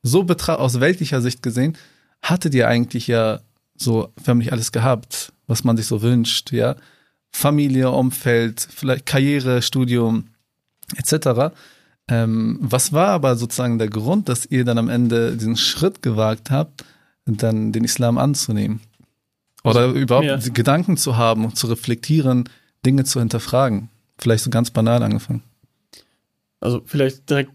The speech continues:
Speaker 2: zu der, zu der einen, zu meinem Unterthema. Ich finde, Orientierungslosigkeit vielleicht ist gar nicht unbedingt, oder ist immer so ein bisschen negativ konnotiert, aber es kommt ja auch immer
Speaker 1: Das
Speaker 2: dann
Speaker 1: stimmt.
Speaker 2: darauf an, quasi wie stark das geprägt ist, weil ich würde mich in Teilen da tatsächlich vor,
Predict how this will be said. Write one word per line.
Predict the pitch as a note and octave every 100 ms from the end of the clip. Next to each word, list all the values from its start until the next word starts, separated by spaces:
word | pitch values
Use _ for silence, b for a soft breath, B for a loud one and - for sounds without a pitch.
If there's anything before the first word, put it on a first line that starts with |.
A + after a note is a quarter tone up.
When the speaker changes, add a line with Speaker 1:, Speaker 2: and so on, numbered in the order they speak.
| _ _
Speaker 2:
zu | - C#3+
der, | B2+ A#2+ G#2+
zu | -
der | B2 A#2 A2+ G#2+
einen, | A#2+ A#2 A2+
zu | A#2 A2+
meinem | A2+
Unterthema. | C3 C3 A#2+ C3+
Ich | A#2+
finde, | - D#3+ B B B _ _ _ _ -
Orientierungslosigkeit | B2+ B2+ A#2+ - D3+ D3+ - D3 C3+ - C#3
vielleicht | B2+ C3 C3+
ist | - - - _ -
gar | B2+
nicht | C3
unbedingt, | C3+ B2+ B2 -
oder | - A2 B2
ist | C#3
immer | D3+
so |
ein | C#3+
bisschen | B2+
negativ | C3 D#3+ C3 A#2+
konnotiert, | - A#2 A2+ G#3
aber | C#3+
es | A#2
kommt | D3+ D3
ja |
auch | C#3
immer | C#3
Speaker 1:
Das |
Speaker 2:
dann | B2+
Speaker 1:
stimmt. | B2+
Speaker 2:
darauf | C3 B2+
an, | C#3
quasi | C3+ C3 B2
wie | B2
stark | C#3+ C#3
das | B2+
geprägt | - - D#3+
ist, | D3 - B B B
weil | C3
ich | B2+
würde | D#3+ D#3+
mich | D#3
in | C#3 C3+
Teilen | D#3 D#3+ E3 D3+
da | C#3+
tatsächlich | D3 C#3+ D3 C3+
vor, | - B2 B2